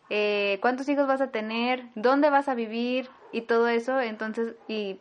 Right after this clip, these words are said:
y luego ya, o sea, y siempre hay una persona que como que no le cuadra todo eso, y lo, y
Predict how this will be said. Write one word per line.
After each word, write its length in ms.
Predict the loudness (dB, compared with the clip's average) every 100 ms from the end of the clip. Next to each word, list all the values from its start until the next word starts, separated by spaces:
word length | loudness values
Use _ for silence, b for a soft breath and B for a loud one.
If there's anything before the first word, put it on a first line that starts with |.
| _
y 120 | -8 -2
luego 200 | 0 2
ya, 340 | 2 0 -4 _
o 120 | -8
sea, 440 | 0 2 4 2 0
y 40 |
siempre 260 | -2 0 0
hay 60 |
una 120 | 0 -2
persona 380 | -2 0 0
que 120 | 0 -4
como 220 | -6 -4
que 100 | -4
no 220 | -2 0
le 200 | 2 0
cuadra 640 | 2 2 4 2 2 0 0
todo 320 | 2 4 4
eso, 400 | 2 2 0 -2 B B B B B _
y 200 | -8 -4
lo, 200 | 0 0 0
y 640 | -2 -4 -4 -2 -4